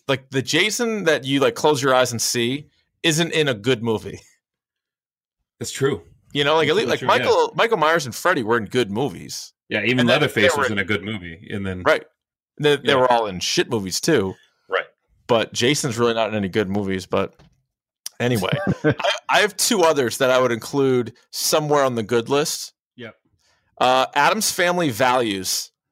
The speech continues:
Speaker 2: Which I was wondering where we were gonna, where we were gonna place this, because
Speaker 1: I think a lot of it takes place at Camp Chippewa,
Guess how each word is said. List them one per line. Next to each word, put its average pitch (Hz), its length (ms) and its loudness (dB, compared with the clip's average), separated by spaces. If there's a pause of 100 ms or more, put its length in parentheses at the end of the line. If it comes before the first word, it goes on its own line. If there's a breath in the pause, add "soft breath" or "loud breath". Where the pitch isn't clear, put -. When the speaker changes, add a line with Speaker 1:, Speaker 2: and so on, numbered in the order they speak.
(520 soft breath)
Speaker 2:
Which 175 340 2 (100)
I 160 200 4
was 247 260 0
wondering 208 400 0
where 156 120 4
we 156 120 2
were - 20 -6
gonna, 139 220 0
where 131 320 0
we 139 100 -4
were 131 80 -2
gonna 120 160 -2
place 117 300 -2
this, 107 160 -6
because 110 680 0 (120)
Speaker 1:
I 220 60 2
think 285 140 0
a 254 80 2
lot 175 300 4
of 180 80 0
it 156 120 -2
takes 165 240 -2
place 151 280 0
at 135 80 -4
Camp 143 240 -4
Chippewa, 104 680 -2